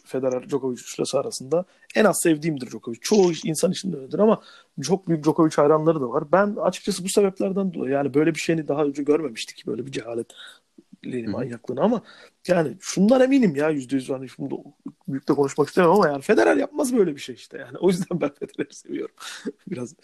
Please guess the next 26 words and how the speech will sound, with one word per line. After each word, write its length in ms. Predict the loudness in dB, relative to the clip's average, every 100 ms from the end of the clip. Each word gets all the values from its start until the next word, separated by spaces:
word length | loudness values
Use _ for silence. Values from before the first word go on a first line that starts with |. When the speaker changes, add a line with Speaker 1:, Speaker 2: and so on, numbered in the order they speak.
| _ _ _ _ -8 0
Speaker 1:
doğum 240 | 4 6
günlerimiz 380 | 6 6 6 4
Speaker 2:
Yapmaz 200 | 4 4 2
Speaker 1:
de 20 |
aynı 140 | 0
onda 80 | 0
Speaker 2:
tabii. 100 | 2
Speaker 1:
tabii. 100 | 4
Öyle 140 | 4
bir 480 | 2 0 -2 -10 -10
şey 220 | -2 2 2
de 100 | 0
var. 260 | -4 -16 _ -20 _ 2
Ba-, 220 | 2 2
bağımız 360 | 0 0 -2
da 120 | -2 0
var 200 | 0 0
da. 120 | -4 _ -20 -20 -20 -20 _ -20 -20 _ _ _ -14 0
Ama 200 | 4 6
yani 360 | 6 4 2 2
Speaker 2:
Aa, 360 | 4 6 4 0 -6 -2
Federer'in 440 | 2 6 6 6
haberi 320 | 6 6 6
var 120 | 6 6
mı 160 | 4
bundan? 180 | 2 2